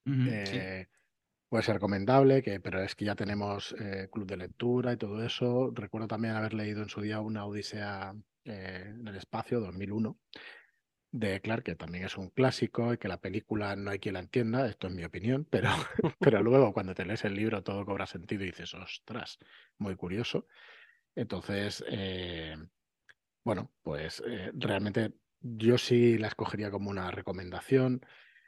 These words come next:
Speaker 2: Eh, hay más cosas, el juego de Ender, por ejemplo, a mí como novela, pues también, me parece que, que vale bastante, que tiene bastante, bastantes lecturas también. Sueñan los androides con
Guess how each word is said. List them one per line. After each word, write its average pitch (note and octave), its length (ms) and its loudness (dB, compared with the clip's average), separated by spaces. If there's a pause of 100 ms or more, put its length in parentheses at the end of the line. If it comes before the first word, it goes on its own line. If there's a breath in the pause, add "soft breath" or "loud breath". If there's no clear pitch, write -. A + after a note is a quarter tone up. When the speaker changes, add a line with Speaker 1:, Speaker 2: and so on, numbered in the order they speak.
(200 loud breath)
Speaker 2:
Eh, G#2 420 -2
hay A#2+ 180 4
más A2+ 200 2
cosas, C3 500 4
el F2+ 160 -2
juego A#2 280 0
de A2 100 0
Ender, A2+ 260 2
por G2 120 -4
ejemplo, B2+ 420 4
a A#2 40 2
mí G2+ 120 -2
como G2+ 180 -2
novela, G2+ 380 -2
pues - 180 -8
también, A#2 520 0
me F#2+ 40 -8
parece - 320 -8
que, E2+ 380 -10
que F2+ 100 -10
vale F2 560 -10
bastante, G2 460 -10
que E2+ 80 -12
tiene E2 160 -12
bastante, E2 640 -12 (1000)
bastantes G2+ 460 -6
lecturas G#2 540 -4
también. A#2 640 0
Sueñan A#2+ 360 4
los G#2+ 160 -6
androides G2 460 -4
con F2 500 -10